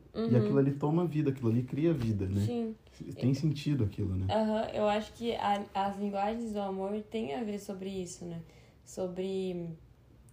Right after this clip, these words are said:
Speaker 2: é, reconhecer no outro um pouco de você,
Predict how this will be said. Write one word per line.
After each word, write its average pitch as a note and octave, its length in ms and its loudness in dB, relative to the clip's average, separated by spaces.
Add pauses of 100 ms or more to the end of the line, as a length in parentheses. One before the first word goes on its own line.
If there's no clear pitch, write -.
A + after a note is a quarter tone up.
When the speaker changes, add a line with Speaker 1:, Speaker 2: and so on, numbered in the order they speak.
(220)
Speaker 2:
é, E3+ 540 -2 (800)
reconhecer A#3 840 4
no D4 160 2
outro A#3 520 4 (1080)
um A#3 120 2
pouco A#3 300 6
de A#3 120 -4
você, A#3 500 0